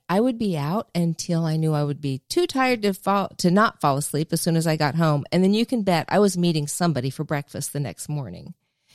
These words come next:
And this would be how I spent my time. And I justified it that, "Hey, I don't have that much free time, so I'm going to do whatever I want." Well, the truth was, I was terrified to not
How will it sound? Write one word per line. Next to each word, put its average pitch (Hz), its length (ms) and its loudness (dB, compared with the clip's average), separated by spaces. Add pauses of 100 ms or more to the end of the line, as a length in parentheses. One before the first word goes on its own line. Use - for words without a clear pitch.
(600)
And 196 240 2
this 190 260 0
would 180 140 -2
be 180 180 4
how 170 240 4
I 156 80 4
spent - 320 -2
my 156 100 -2
time. 180 380 0
And 208 100 2
I 202 100 4
justified 196 720 0
it 165 160 -4
that, 160 280 0
"Hey, 240 200 0
I 220 180 2 (100)
don't 196 180 2
have 190 160 0
that 190 200 2
much 185 220 -4
free 190 180 -2
time, 285 380 -4
so 185 320 2
I'm 180 120 0
going 170 200 0
to 170 80 -4
do 170 120 -2
whatever 151 300 -4
I 175 80 -2
want." 262 500 -4 (360)
Well, 240 120 -2
the 233 100 -2
truth 233 320 -4
was, 233 540 -2 (500)
I 208 80 2
was 202 160 0
terrified 190 640 0
to 180 160 4
not 165 440 2